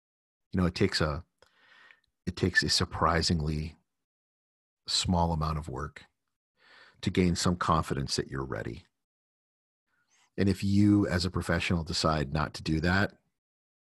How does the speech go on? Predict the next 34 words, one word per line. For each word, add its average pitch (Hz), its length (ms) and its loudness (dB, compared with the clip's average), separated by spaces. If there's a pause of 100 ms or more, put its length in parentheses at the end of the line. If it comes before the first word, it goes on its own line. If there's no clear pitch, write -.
it's - 140 -4
on 87 180 2
you. 69 340 -6 (1900)
And 82 440 -2
I 95 120 -2
would 98 160 0
not 95 220 0
want 98 140 0
to 85 40 -4
be 95 160 0
the 87 80 -8
person 85 600 0
who's 87 560 -2 (1200)
audit 98 280 0
committee 87 540 2 (320)
or - 100 -4
clients 95 480 0
or 67 80 -6
shareholders 80 840 -2 (580)
is, 87 400 -2
is - 140 -4
asking 78 440 0
why 73 160 -4
you 78 200 -2
didn't 80 220 -6
bother 76 540 -2 (760)
to - 100 -6
do 85 360 0
something 82 360 -2
pretty 73 240 -2
straightforward 71 520 -4
and 76 100 -12
pretty 65 200 -4
simple, - 580 -6